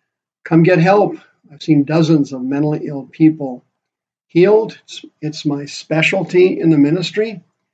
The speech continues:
Come get help, seven P M Thursday nights. Friday nights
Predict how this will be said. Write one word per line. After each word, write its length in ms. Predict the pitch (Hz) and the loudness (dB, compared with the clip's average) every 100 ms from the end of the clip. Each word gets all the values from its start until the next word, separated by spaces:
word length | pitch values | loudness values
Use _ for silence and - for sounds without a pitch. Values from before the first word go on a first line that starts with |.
| _ _ _ - | _ _ _ -6
Come 240 | 156 160 | 2 4
get 240 | 156 160 | 4 2
help, 420 | 160 160 185 190 - _ _ | 0 2 2 -2 -8 _ _
seven 420 | - 147 139 147 | -10 -6 -4 -4
P 140 | - | 0
M 140 | 156 156 | 0 0
Thursday 300 | 160 156 156 | 0 2 2
nights. 220 | 156 139 | 2 -2
Friday 300 | - 208 247 | 0 2 2
nights 380 | 160 110 - | 0 -4 -12